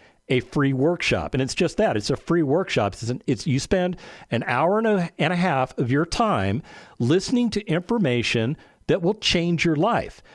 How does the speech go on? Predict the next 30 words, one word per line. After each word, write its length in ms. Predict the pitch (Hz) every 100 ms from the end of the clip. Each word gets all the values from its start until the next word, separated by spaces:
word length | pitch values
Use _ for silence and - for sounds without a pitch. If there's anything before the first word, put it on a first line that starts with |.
| -
Essentially, 540 | - - 247 277 240 156
what 160 | 143
Lifestyles 560 | 147 160 165 175 160 139
Unlimited 480 | 139 151 147 120 101
does, 320 | 151 208 147
they 120 | 156
spend 360 | 127 - 226 202
that 160 | 131
first 300 | - 180 -
hour 220 | 147 143 170
and 80 |
a 40 | 143
half 380 | 131 139 220 - - - -
teaching 400 | - 226 262 214
you 340 | 151 131 131 127 - -
the 180 | 135 -
entry-level 960 | - 214 - 247 175 165 165 165 170 - _ _ _ _ -
elements 720 | 165 208 147 101 98 - - - _ _ -
of 220 | 139 127
what 200 | 151 165
they 100 | 190
call 280 | - 147 151
the 100 | 139
financial 500 | 147 147 160 160 165
freedom 400 | - 139 135 127
map, 400 | 190 131 - - - - _
the 60 | 123
map 440 | 117 135 160 -
to 180 | - 151
retirement. 800 | 131 131 - 214 254 147 -